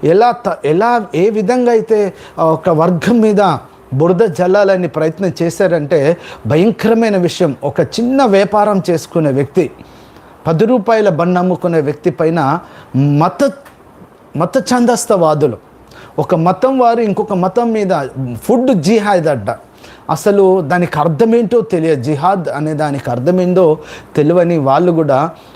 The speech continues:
ఫుడ్ జిహాద్, ఈ ఫుడ్ జిహాద్ అనే, జిహాద్ అనే దాన్ని, ఆ, మీరు మాట్లాడితే ఎలా ఉందంటే దయ్యాలు వేదాలు వల్లి-, వల్లించినట్టుగా ఉంది.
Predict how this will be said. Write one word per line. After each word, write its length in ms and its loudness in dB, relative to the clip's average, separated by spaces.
ఫుడ్ 320 2
జిహాద్, 400 -2
ఈ 80 0
ఫుడ్ 460 0
జిహాద్ 480 2
అనే, 300 -2
జిహాద్ 380 0
అనే 220 0
దాన్ని, 520 0
ఆ, 220 2
మీరు 320 4
మాట్లాడితే 680 0
ఎలా 200 4
ఉందంటే 420 -2
దయ్యాలు 520 0
వేదాలు 420 2
వల్లి-, 400 0
వల్లించినట్టుగా 760 0
ఉంది. 280 0